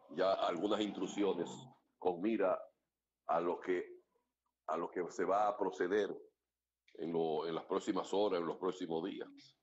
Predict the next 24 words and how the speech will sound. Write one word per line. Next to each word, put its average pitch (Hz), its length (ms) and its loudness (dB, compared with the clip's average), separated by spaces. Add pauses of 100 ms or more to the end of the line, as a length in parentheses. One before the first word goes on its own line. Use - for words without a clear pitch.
(800)
Eh, 85 680 -2 (340)
sigo 127 360 2
insistiendo 131 1040 0
que 92 380 0
parece 101 400 0
que 110 80 0
la 101 100 4
salida 101 460 0
será 92 260 0
violenta, 101 580 -2 (1600)
eh, 82 140 -4
dada 101 380 4
la 90 560 2
actitud, 98 800 -2 (960)
eh, 80 300 -2 (180)
reacia 101 680 0
que, 90 500 -4
que 82 100 -8
mantiene, 87 880 -2
eh, 76 220 -8
Maduro 87 640 0
y, 76 340 -8
y 82 40 -6
comparte 85 760 -4